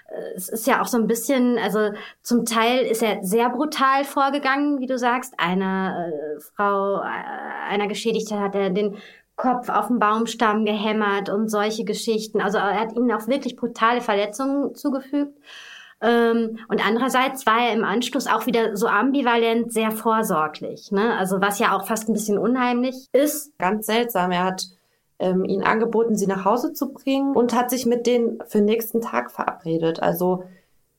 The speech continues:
Speaker 2: was bei dem los ist, weiß man nicht. Also
Speaker 1: Das ist, das klingt ehrlich gesagt nicht normal.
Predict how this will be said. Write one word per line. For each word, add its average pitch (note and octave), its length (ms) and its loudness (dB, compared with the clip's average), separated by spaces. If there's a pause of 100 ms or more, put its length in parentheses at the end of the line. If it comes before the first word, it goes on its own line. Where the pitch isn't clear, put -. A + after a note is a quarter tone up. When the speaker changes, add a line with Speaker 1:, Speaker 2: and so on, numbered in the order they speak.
(400)
Speaker 2:
was F#3+ 200 -4
bei G3 160 4
dem A3+ 280 4
los A#3 280 2
ist, A3 200 0
weiß A3 260 2
man F#3+ 140 2
nicht. E3 240 0
Also D#3+ 140 0
Speaker 1:
Das F3+ 140 -2
ist, - 260 -2
das G#3 200 2
klingt C#4+ 280 0
ehrlich G3+ 240 0
gesagt C#4 280 2
nicht E4 220 2
normal. E3 520 0